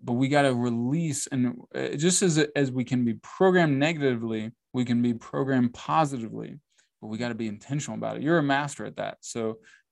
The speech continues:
I know your clients probably love and appreciate that part of what you do. But one of the first things that you gotta do is work on that weak ass identity and find that powerful identity,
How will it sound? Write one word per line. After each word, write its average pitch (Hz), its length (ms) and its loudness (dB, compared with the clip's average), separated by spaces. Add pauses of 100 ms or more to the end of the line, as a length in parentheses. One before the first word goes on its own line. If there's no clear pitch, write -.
I 107 40 -10
know 117 200 -2
your 135 220 0
clients 143 560 -2 (200)
probably 113 300 -6
love 139 400 2
and 120 100 -2
appreciate 127 560 -6
that 127 240 -2
part 135 200 -2
of 113 180 -8
what 123 140 -6
you 120 100 -10
do. 120 320 -6 (500)
But 110 140 -4
one 127 240 2
of 117 60 -4
the - 40 -10
first 131 220 -4
things 123 220 -2
that 113 100 -4
you 110 100 -6
gotta 110 200 -2
do 107 180 -6
is 104 160 -10
work 120 400 -2
on 117 160 -2
that 107 180 -6
weak 120 280 -8
ass 117 280 -6
identity 117 600 -4
and 110 120 -14
find 135 540 -6
that 123 160 -4
powerful 123 460 -4
identity, 117 480 -2